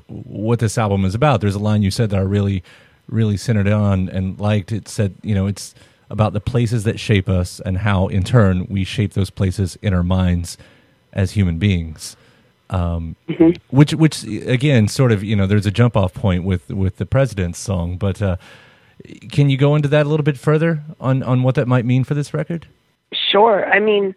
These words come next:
Speaker 2: I think I'm pretty fascinated by h-, how we are sort of all narrating a story, you know, that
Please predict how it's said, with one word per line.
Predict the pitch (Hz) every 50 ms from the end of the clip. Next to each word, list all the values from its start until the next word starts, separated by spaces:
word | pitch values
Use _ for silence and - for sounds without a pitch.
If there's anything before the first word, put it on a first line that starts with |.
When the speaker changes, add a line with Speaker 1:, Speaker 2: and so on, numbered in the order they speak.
| _ _ _
Speaker 2:
I | - 233 220 - -
think | 240 226 214 202 -
I'm | - 262 269
pretty | - 339 311 285 247 - -
fascinated | 185 175 180 190 - - 190 180 170 170 170 156 156 _
by | - 156 151 151 151 147 147 147
h-, | 147 143 143 147 147 - - - - _ _ _ _ _ _ _ _ - - - - - - -
how | - - - 185
we | 175 165 156 165 175 180 175
are | 165 165 156 - -
sort | - 170 156
of | 160 156 151 - - _ _ _ _
all | 165 160 160 160 156 156 156
narrating | 160 156 151 156 151 156 151 147 147 147 147 147 147 143 143 139 143 147 - - 165 _ _ _ _ _ -
a | - - - - _
story, | - 160 156 156 151 143 - - - - - _
you | - 160 160
know, | 156 151
that | 151 156 151 147